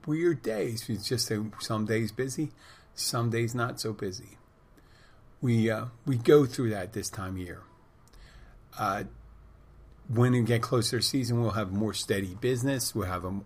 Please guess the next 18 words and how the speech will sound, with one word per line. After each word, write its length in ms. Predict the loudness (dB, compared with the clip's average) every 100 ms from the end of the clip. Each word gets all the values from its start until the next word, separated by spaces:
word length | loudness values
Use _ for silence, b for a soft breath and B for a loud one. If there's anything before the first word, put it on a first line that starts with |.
| -10
uh, 320 | -12 -10 -12 -14 -6
where, 360 | -6 -6 -10 -16 -20 B B B B B -16
uh, 320 | -12 -12 -14 -20 -20 -20 -20 -20 -20 -20 -20 -20 -20 -20 -20 -20 -10 -2
depending, 720 | -2 0 0 2 2 -2 -8 -20 -20 -8
depending 580 | -6 -4 -2 -2 -2 -2
on 320 | -2 -4 -10 -16 -20 -20 -20 b b b b b b b -20 -2
the 200 | 2 2
amount 400 | 2 0 -2 -4
of 420 | -6 -6 -10 -14
tourists 440 | 0 2 4 0
in 160 | -4 -6
town, 320 | -4 -6 -6
we'll, 180 | -6 -6
we'll 300 | -8 -8 -6
be 120 | -4 -2
busy 340 | 0 -2 -4
or 80 | -8
not. 260 | -10 -16